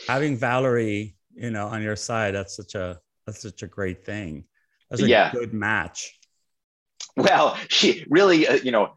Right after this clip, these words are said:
Speaker 2: we, uh, you know, the, the, uh, the people that run Bookstock, they wanted Valerie Plame, not Robert Kerbeck,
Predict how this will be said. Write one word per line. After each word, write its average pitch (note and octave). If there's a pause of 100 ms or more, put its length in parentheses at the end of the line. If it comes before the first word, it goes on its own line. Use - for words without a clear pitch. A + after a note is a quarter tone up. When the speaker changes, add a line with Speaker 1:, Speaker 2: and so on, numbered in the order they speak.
(120)
Speaker 2:
we, C#3
uh, B2+
you B2
know, G2 (240)
the, B2
the, A2+
uh, G2+ (420)
the A2+
people E3
that C3+
run C3+
Bookstock, A2
they B2
wanted B2
Valerie A2+
Plame, A#2+
not A2+
Robert A2
Kerbeck, A2+